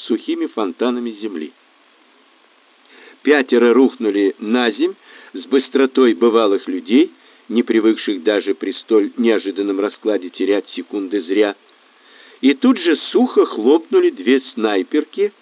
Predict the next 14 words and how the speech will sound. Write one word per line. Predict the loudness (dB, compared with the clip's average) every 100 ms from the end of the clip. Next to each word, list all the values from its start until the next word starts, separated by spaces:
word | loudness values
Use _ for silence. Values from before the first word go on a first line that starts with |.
| _ _ _ _
отправившие | -6 -6 -2 -2 0 0 -4 -6 -4 -4 -4
обоих | -4 0 4 4 2 -4 _
часовых | -10 -6 -4 -4 -6 -8
наверху | -10 -8 -10 0 0 0 _ -20 -20 _
прямехонько | 2 4 4 2 0 -2 0 0 0
в | _ -8 0
цепкие | 2 0 -2 -2
объятия | -2 -2 -2 -2 -2 -2 -4 _ _ _ -10
взаправдышних | -2 -2 0 -4 -4 -8 -18 -14 -14 -14 _ _
Мункара | -2 0 0 -2 -2 0 -4 -8 _ _
и | -10
Накира. | -10 -12 -20 -20 -20 -20 _ _ _ _ _ _ _ _ -20 -20 -20 _
Первым | 2 4 6 6 4 4
ожил | 2 4 4 2